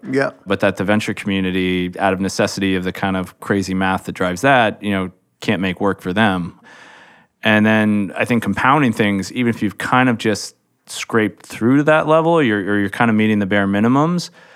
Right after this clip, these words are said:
Speaker 2: you know, if you go on and, and do that and, and close the round, it's then at the next level, it's like, well, you gotta be confident that, you know, it's, it's this compounding problem, right?
Speaker 1: Exactly.
Speaker 2: I don't know what you found. I mean, certainly I think the Series B is always a very interesting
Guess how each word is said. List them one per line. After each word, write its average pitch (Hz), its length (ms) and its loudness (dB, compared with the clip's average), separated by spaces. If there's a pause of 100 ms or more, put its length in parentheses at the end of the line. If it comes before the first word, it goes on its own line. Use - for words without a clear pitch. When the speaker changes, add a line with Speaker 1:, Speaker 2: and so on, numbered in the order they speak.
(420)
Speaker 2:
you - 220 0
know, 110 100 4
if - 120 -2
you 113 80 2
go 120 200 4
on 117 240 4
and, 101 280 0
and 95 220 -2
do 160 160 2
that 107 260 4
and, 98 140 0
and 98 180 -2
close 131 260 0
the 117 80 -2
round, 98 260 2
it's 92 100 -6
then 98 300 -2
at 98 160 -4
the 98 80 -2
next 117 300 0
level, 98 160 2
it's 92 120 -2
like, 98 140 -2
well, 104 80 2
you 107 80 2
gotta 110 160 2
be 98 80 0
confident 104 480 2
that, 95 320 0 (160)
you 113 140 0
know, 98 160 2
it's, 110 200 0
it's 120 140 -2
this 123 180 -2
compounding 123 600 2
problem, 107 440 2
right? 101 280 0
Speaker 1:
Exactly. 139 520 -4 (320)
Speaker 2:
I - 80 -6
don't 135 100 4
know 135 80 4
what 117 120 4
you 110 140 2
found. 98 340 2
I - 20 2
mean, 104 160 2
certainly 135 360 2
I 110 60 2
think 110 240 0
the 104 100 -2
Series 104 380 0
B 101 340 2
is 95 180 -2
always 101 380 2
a 98 40 0
very 101 380 2
interesting 92 680 -2